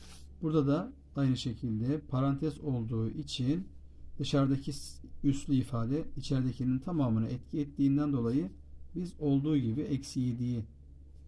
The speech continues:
ters çeviriyoruz. Burada da şöyle bir şey yapıyoruz. Yine aynı şekilde parantez olduğu için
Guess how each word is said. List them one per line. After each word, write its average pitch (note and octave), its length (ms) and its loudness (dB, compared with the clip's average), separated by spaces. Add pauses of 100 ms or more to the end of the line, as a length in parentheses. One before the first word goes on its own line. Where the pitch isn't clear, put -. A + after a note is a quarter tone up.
(160)
ters A2+ 180 -2
çeviriyoruz. A2 600 -4 (1300)
Burada C#3 260 0
da D#3+ 200 0 (1500)
şöyle C#3+ 260 0
bir A2+ 60 0
şey A2+ 180 -4
yapıyoruz. A#2+ 540 -4 (840)
Yine C#3 160 6
aynı C3 180 6
şekilde A2+ 640 0 (960)
parantez B2+ 420 0
olduğu G#2+ 420 0
için B2 640 -2